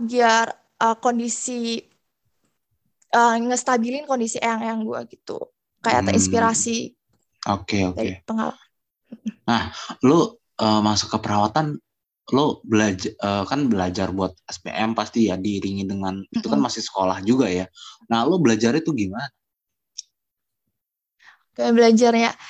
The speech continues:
Speaker 1: eh, jadi sebenarnya kan gue tadi yang gue bilang, gue tuh sebenarnya fokus di kedinasan, cuman,
Speaker 2: Hmm.
Speaker 1: eh, di akhir-akhir mau menjelang S B M tuh gue disuruh S B M. Nah, akhirnya milih buat keperawatan. Nah, itu gue cuman belajar, eh, bukan cuman sih,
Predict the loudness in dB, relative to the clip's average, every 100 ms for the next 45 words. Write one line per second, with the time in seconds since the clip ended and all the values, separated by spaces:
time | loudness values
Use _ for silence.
0 | -20 -20 _ 0 2 2 0 -2 -4 _
1 | -2 2 2 2 2 4 4 2 0 -2
2 | 0 2 0 0 -8 -4 -2 0 2 2
3 | 2 4 2 0 -2 -2 -6 -4 0 0
4 | -2 -6 -8 -6 -6 -4 -2 -2 -2 -2
5 | -2 0 0 -2 -12 -20 -10 -2 0 0
6 | -2 -4 -4 -2 -4 -6 -4 0 0 0
7 | 0 0 -2 -4 -4 -4 -4 -6 -6 -8
8 | -8 -12 -2 -2 -2 -6 -6 -4 -4 -2
9 | -2 -4 -10 -20 -8 -4 -2 0 -2 -2
10 | -2 -2 -4 -2 -4 -4 -10 -4 -4 -4
11 | 0 2 0 -2 -14 _ -4 -4 -4 -6
12 | -6 -6 0 2 4 2 2 0 0 -2
13 | _ -20 _ _ _ _ _ _ _ _
14 | _ _ 0 2 2 -2 -4 -6 -10 -10
15 | -10